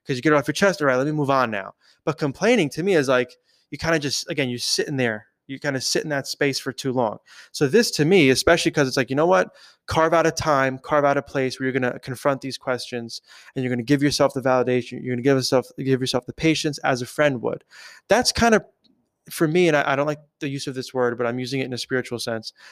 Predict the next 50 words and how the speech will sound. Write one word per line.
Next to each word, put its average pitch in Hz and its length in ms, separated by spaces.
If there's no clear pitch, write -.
Oh, 139 340
I 139 100
was 135 80
gonna 156 140
say 151 140
productive, 139 560
but 131 100
we 127 80
don't 135 100
have 139 100
to 160 40
use 143 80
that 123 80
word 110 120
anymore. 110 280
This 175 220
is 175 100
fruitful 139 560
from 131 200
yesterday's, 131 520
uh, 123 360
or 123 160
two - 140
days 135 140
ago's 123 240
episode, 113 440
right? 117 200
This 165 240
is 156 100
fruitful. - 540
To - 100
carve 151 260
out 170 160
time, 143 360
to 139 100
make 135 180
it 147 80
a 139 40
practice, 139 540
to - 120
get 131 160
rid 143 160
of 131 260
some 143 220
things, 139 360
and 131 160
to 139 140
examine 139 500
some 127 200
things 117 480